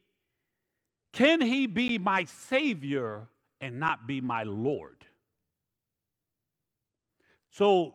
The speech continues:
do we have this, this thought that we can have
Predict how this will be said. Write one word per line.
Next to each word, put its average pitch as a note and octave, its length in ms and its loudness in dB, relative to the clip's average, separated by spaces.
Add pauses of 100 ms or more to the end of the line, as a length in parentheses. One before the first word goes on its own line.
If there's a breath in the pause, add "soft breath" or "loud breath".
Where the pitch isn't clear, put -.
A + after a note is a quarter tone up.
(440)
do A3 220 6
we C#4 300 4
have G3 500 2
this, - 640 0 (840)
this - 540 0 (440)
thought F3+ 400 4 (580)
that C#3+ 500 2 (840)
we G#3+ 220 2
can B3 260 0
have D#3 680 2